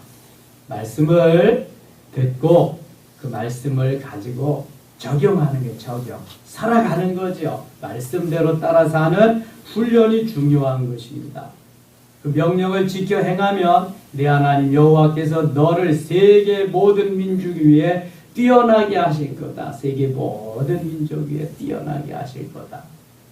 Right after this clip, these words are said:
그럼 미국이라는 나라가 초강대국인데요. 이 미국이 기독교 국가는 아닙니다.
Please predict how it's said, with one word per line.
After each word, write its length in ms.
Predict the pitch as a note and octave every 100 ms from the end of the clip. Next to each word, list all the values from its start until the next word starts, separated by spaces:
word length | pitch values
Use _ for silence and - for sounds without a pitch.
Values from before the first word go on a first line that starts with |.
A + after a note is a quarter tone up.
| _ _ _ - - _
그럼 300 | D#3 F#3 C#3+
미국이라는 840 | C3+ D#3+ E3+ E3 D3+ D#3+ D#3 D#3
나라가 840 | D3+ D3 D3 C#3 C3 C3 C3+ D3 - - -
초강대국인데요. 1800 | - D#3+ E3 D#3 - C3+ C3 C3+ B2 A#2+ B2+ A#2+ B2 B2+ A#2 B2 D3 - - - - - - - - - - - - - - -
이 520 | D#3 G3+ G3+ G3+ F#3 D3+
미국이 460 | - F#3 F#3+ G#3
기독교 600 | - E3+ A3+ A3+ A3 G#3
국가는 540 | F#3 F3 F3+ E3+ D3+ E3
아닙니다. 840 | - - A2+ A#2+ A2+ - - -